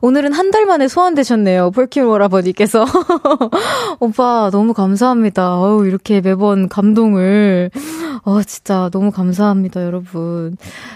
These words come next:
자, 여러분, 제가 소개를 열심히 해드리겠습니다. 제가 아까 바람개비떡이라고 했는데 바람떡이었어요. <laughs> 죄송해요.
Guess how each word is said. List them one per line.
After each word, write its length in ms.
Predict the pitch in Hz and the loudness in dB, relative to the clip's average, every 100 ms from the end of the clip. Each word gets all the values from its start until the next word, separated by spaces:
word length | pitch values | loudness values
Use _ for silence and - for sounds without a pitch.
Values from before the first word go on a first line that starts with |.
| - | -10
자, 300 | - 208 190 | -2 0 0
여러분, 500 | 185 202 247 202 175 | -2 0 0 0 -4
제가 240 | - 190 | -4 -4
소개를 540 | 180 277 277 226 202 185 | -2 0 0 0 -2 -4
열심히 320 | 175 208 220 | -4 -2 -2
해드리겠습니다. 580 | 233 233 202 - 170 165 | 0 -2 -2 -4 -8 -6
제가 200 | - 196 | -4 -4
아까 140 | - | -4
바람개비떡이라고 1000 | - 190 202 285 302 269 - 220 202 185 | -4 -2 -2 -2 -2 -2 -2 0 0 -2
했는데 580 | 175 165 202 240 185 180 - - - | -2 -2 -2 0 0 -4 -12 -20 -8
바람떡이었어요. 840 | 214 247 320 233 196 202 - - - - - | -2 -2 0 -2 0 -2 -2 -6 -6 -10 -6
<laughs> 400 | 622 605 523 - | -6 -2 -2 -2
죄송해요. 560 | - 254 285 302 285 | -2 0 2 2 2